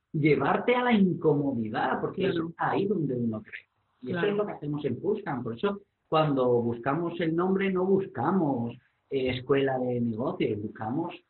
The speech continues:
Speaker 1: centro de entrenamiento.
Speaker 2: Sí, suena patada en el culo y es literalmente
Speaker 1: Y,
Speaker 2: lo
Speaker 1: y
Speaker 2: que
Speaker 1: es
Speaker 2: hace.
Speaker 1: literal patada en el culo, claro que sí.
Speaker 2: <laughs>
Speaker 1: Y, y bueno, y ahora vendrán más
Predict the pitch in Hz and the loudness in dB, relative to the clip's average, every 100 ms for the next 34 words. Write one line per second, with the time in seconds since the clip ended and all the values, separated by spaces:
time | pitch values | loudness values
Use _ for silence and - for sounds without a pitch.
0 | - 139 156 196 185 135 127 120 110 110 | -6 -4 -2 -2 -2 -2 -4 -4 -4 -4
1 | 156 185 - _ _ 175 156 - _ - | -6 -8 -14 _ _ -12 -12 -14 _ -10
2 | 170 175 170 160 165 180 175 160 180 180 | -6 -4 -4 -4 -2 -2 -2 -2 -2 -2
3 | 202 170 165 170 170 175 175 196 208 233 | 0 0 -2 -2 -2 0 0 2 4 6
4 | 269 247 196 196 156 233 240 285 302 - | 6 6 4 4 4 4 4 6 6 4
5 | - - 165 175 151 110 104 - 165 165 | 2 2 2 2 2 0 -2 -4 -2 0
6 | 107 110 127 160 320 320 294 294 285 - | -2 -2 0 4 4 2 0 0 0 -2
7 | _ - 127 127 120 113 113 110 110 107 | _ -6 0 2 2 2 0 0 -2 -4
8 | 107 _ 135 151 - - 123 135 131 135 | -10 _ 0 2 0 -2 -2 0 0 0
9 | 143 139 139 131 131 | 2 2 2 0 -4